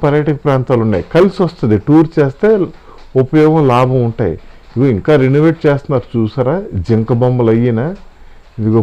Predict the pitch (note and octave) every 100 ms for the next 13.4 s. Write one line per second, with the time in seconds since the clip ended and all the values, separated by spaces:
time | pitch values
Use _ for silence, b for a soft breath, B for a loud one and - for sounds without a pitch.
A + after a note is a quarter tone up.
0 | - A2+ B2 B2 A2+ B2+ A#2 A#2+ A#2 A2
1 | A#2+ A#2 A2+ B2 - b b b b b
2 | A#2+ A#2+ - F3+ E3 E3 E3+ D#3 D3+ A2+
3 | - - - - - - - - - -
4 | - - - - C3+ C3 C3+ C3 C3 -
5 | - C3+ D3 D#3 D#3 F3+ E3+ E3+ B2+ A2+
6 | B2 - D#3 C#3 B2 - F3 A#3 - B2
7 | C3 D3 D#3 D3+ D#3 D3+ C3+ C#3+ C#3+ C3
8 | B2+ - C3+ - C#3 C3 - G3+ C4+ b
9 | b b b b - D3 D#3 C#3+ C#3 D#3
10 | C#3+ - F#3+ C3+ B2+ D#3 C#3 D#3 C#3+ D#3
11 | G#3+ G3 - - - B2+ A#2+ A#2 A2 A2+
12 | D3+ D#3+ D3+ D#3+ B2+ C3+ C#3 C#3+ - C#3+
13 | B2+ C3+ C3 A3